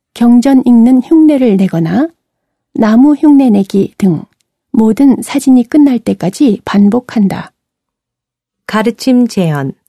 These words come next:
Speaker 2: 나이가 어린 아이들이 주의를 기울이며 계속 활동에 참여하도록 유아반 교사 한 명이 가르치는 동안 다른 한 명은 어린이들에게 각별한 도움과 주의를 쏟을 수 있다.
Speaker 1: 율동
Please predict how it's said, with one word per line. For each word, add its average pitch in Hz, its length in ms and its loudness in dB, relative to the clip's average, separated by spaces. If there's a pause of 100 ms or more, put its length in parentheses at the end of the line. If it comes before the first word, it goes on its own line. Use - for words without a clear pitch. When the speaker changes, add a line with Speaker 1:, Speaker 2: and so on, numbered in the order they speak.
(560)
Speaker 2:
나이가 226 500 0
어린 220 240 0
아이들이 175 640 -4
주의를 214 440 -2
기울이며 190 760 -2
계속 - 400 -6
활동에 226 400 -2
참여하도록 220 1000 -6 (520)
유아반 226 440 -2
교사 202 260 -4
한 208 220 -2
명이 196 280 0
가르치는 196 600 -4
동안 151 320 -6 (460)
다른 220 300 -2
한 240 220 -2
명은 180 480 -2
어린이들에게 185 880 -2
각별한 190 580 -4
도움과 160 600 -6 (320)
주의를 202 400 0
쏟을 214 300 -2
수 - 160 -8
있다. - 560 -10 (1000)
Speaker 1:
율동 254 680 -2